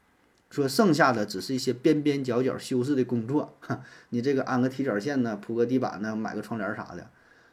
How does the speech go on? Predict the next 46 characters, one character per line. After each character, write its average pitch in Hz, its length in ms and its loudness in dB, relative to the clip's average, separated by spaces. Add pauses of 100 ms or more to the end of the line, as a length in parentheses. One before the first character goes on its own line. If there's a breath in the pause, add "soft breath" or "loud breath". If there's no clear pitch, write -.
是 - 80 -16
吧？ - 120 -12
这 120 60 -12
大 151 220 4
楼 127 120 6
骨 107 200 -2
架 135 180 4
已 104 60 -4
经 113 120 0
有 120 120 2
了 95 180 -10
啊， 90 300 -16
硬 175 240 6
装 139 200 2
已 101 60 -2
经 123 140 2
完 117 120 0
事 139 80 -2
儿 156 100 2
了 - 280 -8
啊， - 160 -14 (240 soft breath)
剩 160 220 6
下 151 180 6
的 110 160 0
就 135 180 -2
是 123 140 -4
你 98 240 -4 (300 loud breath)
不 123 140 0
断 156 200 6
的 107 280 0 (100)
在 131 140 2
这 131 100 4
小 92 200 -2
数 139 200 -4
点 117 160 -4
儿 - 220 -10
后 147 340 4 (220)
几 113 220 -4
位 160 300 4
进 135 200 -2
行 117 260 -4 (100)
精 127 220 2
确 147 160 0
计 156 160 0
算 180 200 2
了 - 140 -10